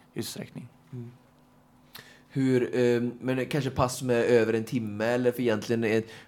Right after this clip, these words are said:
Speaker 2: kortare pass på femtio minuter, intervallpass, ska väl kanske det finnas glykogen lagrat i kroppen om man äter en, en vanlig måltid. Men sen då, eh,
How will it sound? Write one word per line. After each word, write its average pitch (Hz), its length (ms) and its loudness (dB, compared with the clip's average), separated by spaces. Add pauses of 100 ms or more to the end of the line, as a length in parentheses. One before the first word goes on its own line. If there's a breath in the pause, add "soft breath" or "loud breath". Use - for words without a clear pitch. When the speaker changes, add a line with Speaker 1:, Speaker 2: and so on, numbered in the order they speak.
(140)
Speaker 2:
kortare 127 320 4
pass 120 200 8
på 123 80 -4
femtio 107 320 4
minuter, 101 360 0
intervallpass, 101 500 2
ska 107 180 0
väl 101 240 0
kanske 98 480 0
det 98 300 2 (280 loud breath)
finnas 101 340 2
glykogen 98 460 4
lagrat 92 340 6
i - 40 -8
kroppen 98 320 0
om 95 60 2
man 98 120 6
äter 92 340 4
en, 95 160 2
en 98 140 2
vanlig 95 300 6
måltid. 95 460 2 (460 loud breath)
Men 110 160 4
sen 113 240 8
då, 104 300 12
eh, 98 120 8